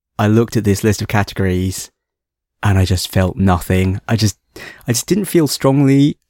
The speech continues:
about any of them. And so I just <laughs> picked some stuff. But I think, like, last year I felt really passionately, like, pub G, pub G, pub G, right?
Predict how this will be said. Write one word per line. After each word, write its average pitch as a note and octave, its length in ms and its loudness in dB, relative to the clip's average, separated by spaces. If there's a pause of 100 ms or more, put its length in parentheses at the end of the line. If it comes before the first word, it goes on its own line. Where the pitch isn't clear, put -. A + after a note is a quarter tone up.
about A2 360 2
any A#2 220 4
of G#2+ 120 -2
them. A2 340 2 (520)
And G#2+ 140 2
so G2+ 540 4 (760)
I A#2 120 0
just - 360 -4
<laughs> - 60 -20
picked - 260 -2
some B2 200 6
stuff. B2+ 560 2 (1200)
But - 180 0 (320)
I D3+ 80 0
think, C#3+ 180 -2
like, E3 200 0
last C#3+ 260 0
year A#2+ 60 0
I A#2+ 40 -4
felt A#2+ 160 -4
really B2 300 2
passionately, G#2+ 640 -2
like, F#2+ 260 -6
pub G#2+ 240 -2
G, F#2+ 440 0
pub G2 240 -4
G, G2 280 0
pub F#2+ 220 -2
G, F#2+ 420 -2 (400)
right? G2 380 0